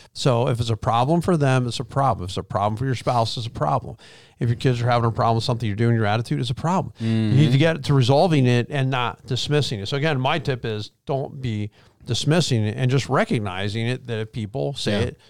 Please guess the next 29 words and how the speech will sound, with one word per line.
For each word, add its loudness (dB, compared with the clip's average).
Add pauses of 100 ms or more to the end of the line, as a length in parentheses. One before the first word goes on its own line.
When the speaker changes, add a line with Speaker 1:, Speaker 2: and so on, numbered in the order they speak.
(580)
Speaker 1:
And 0
when 4
I 2
say 0
recognition 0
of -2
the -6
problem, 0
I, -2
I 2
think -2
just -2
hearing, 0
just -6
be 2
willing 2
to -8
listen -4
to -12
it. -14
Speaker 2:
That's -2
it, 0
man. -2
Speaker 1:
Right. -6
Speaker 2:
So, 0
yeah, 0
so -2
my 0 (520)
immediate 2